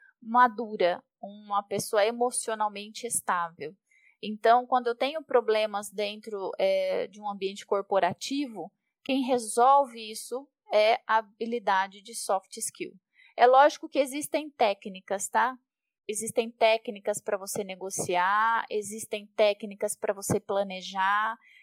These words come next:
existem técnicas pra você organizar, pra você gerir uma equipe, mas isso é aquela frase que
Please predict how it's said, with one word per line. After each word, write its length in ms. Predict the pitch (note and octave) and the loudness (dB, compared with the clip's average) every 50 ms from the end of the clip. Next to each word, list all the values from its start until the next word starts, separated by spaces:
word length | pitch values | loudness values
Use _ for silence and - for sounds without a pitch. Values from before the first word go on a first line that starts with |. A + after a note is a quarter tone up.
| _ _ | _ _
existem 500 | - G#3 G3+ G#3 G#3+ - - A3 G#3+ A3 | -10 -10 -10 -10 -12 -6 -4 -4 -4 -4
técnicas 640 | - - A3 G#3+ G#3+ G#3+ - G#3+ G#3 - G#3+ G#3+ - | 0 4 4 4 4 2 -4 -10 -6 -4 -4 -4 -4
pra 160 | - - G#3+ | -2 -2 -2
você 320 | G#3 G#3+ - - A#3+ - - | -2 -2 -2 0 0 0 4
organizar, 1080 | - A3+ B3 B3 A#3 G#3 G#3 G#3+ G#3 G#3 G#3 G#3+ G3+ G#3 G#3+ F#3+ G3 G3+ G#3 G#3 G3+ G3+ | 6 6 6 6 4 2 0 0 0 0 -4 -8 -4 0 2 2 2 2 2 0 -2 -2
pra 120 | - G#3+ G#3+ | -2 -4 -4
você 260 | G3+ G#3+ - - A3 | -4 -4 -2 -2 -2
gerir 520 | A3 G#3+ A3+ A#3+ A#3 A3 A#3 A#3+ B3 A#3 | -2 2 4 4 4 4 2 -2 -4 -4
uma 240 | A#3 G#3+ G#3+ G#3 G3+ | -6 -4 -2 -4 -4
equipe, 680 | G3+ G3+ _ - A3+ G#3+ G#3+ G#3+ G#3 _ _ A3+ A3 A#3 - _ - - - _ | -4 -10 _ -12 -12 -12 -12 -14 -18 _ _ -12 -12 -12 -14 _ -20 -20 -20 _
mas 360 | - A#3+ B3 B3+ B3+ A#3+ A#3 | 4 4 4 4 4 -2 -6
isso 480 | B3+ C#4+ D#4 D#4+ D#4+ - - - A3 G#3+ | -6 -4 -4 -4 -4 -4 -4 -2 0 4
é 180 | G#3 G#3+ A3+ A3+ | 6 6 6 6
aquela 460 | A#3 - - B3 A3+ A3+ A#3 B3+ C4+ | 4 2 2 2 4 6 6 4 4
frase 640 | - - B3+ A3 A3 A3+ A#3 A#3+ A#3+ B3 C4 B3+ A#3+ | 4 2 4 4 6 6 4 4 2 -4 -12 -16 -16
que 440 | _ - B3 A#3+ B3 A#3+ A#3+ A#3 | _ -14 -12 -10 -8 -10 -10 -12